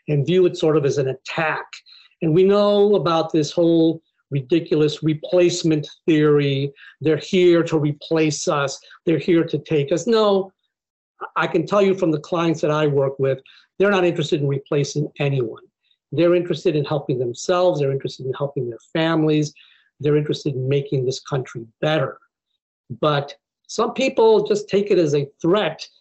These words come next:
And when people are threatened, when people are afraid, especially what they don't understand,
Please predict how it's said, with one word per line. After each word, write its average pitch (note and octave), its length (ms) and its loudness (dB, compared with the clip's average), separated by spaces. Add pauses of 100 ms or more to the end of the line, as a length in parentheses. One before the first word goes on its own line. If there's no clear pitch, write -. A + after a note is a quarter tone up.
(220)
And C#3+ 80 -4
when C#3+ 140 0
people A3 380 2
are G3+ 240 0
threatened, E3+ 480 0
when C#3 140 -2
people G3+ 360 0
are D#3 220 0
afraid, E3 680 2
especially G#3 460 -2
what E3+ 220 0
they D#3 100 0
don't F#3 260 2
understand, D#3+ 880 -2